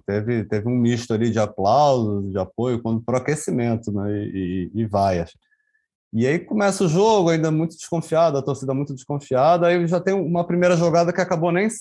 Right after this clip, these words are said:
resultando num lance perigoso mesmo, mas que foi uma jogada que começou na esquerda, caiu o Léo Matos na direita, tentou,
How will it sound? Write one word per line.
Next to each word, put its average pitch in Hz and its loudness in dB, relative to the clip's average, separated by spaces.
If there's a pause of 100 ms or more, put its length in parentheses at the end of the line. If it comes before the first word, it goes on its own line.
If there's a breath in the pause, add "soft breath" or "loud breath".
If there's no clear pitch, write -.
(140)
resultando 151 0
num 143 2
lance 139 -2
perigoso 123 0
mesmo, 127 0 (560 soft breath)
mas 127 -2
que - -14
foi 151 -2
uma 147 0
jogada 143 2
que - -10
começou 139 0
na 139 2
esquerda, 170 2
caiu 151 0
o 143 -2
Léo 139 2
Matos 139 -2
na 139 -4
direita, 147 -2
tentou, 147 -4